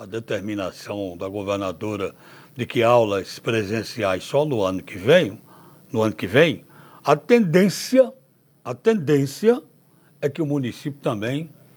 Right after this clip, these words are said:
possa acompanhar. Nada de oficial, a prefeita não se pronunciou, a Secretaria de Educação também não, sobre as aulas do município aqui em Mossoró.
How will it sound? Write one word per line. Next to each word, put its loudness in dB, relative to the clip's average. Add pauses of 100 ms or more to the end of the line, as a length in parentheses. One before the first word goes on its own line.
(480)
possa 2
acompanhar. -2
Nada 0
de 0
oficial, 0
a -14
prefeita -6 (460)
não -6
se -10
pronunciou, -2
a 0
Secretaria -6
de -8
Educação -6
também -4
não, -4 (480)
sobre 2
as 2
aulas 2
do -2
município -4
aqui -4
em 0
Mossoró. -2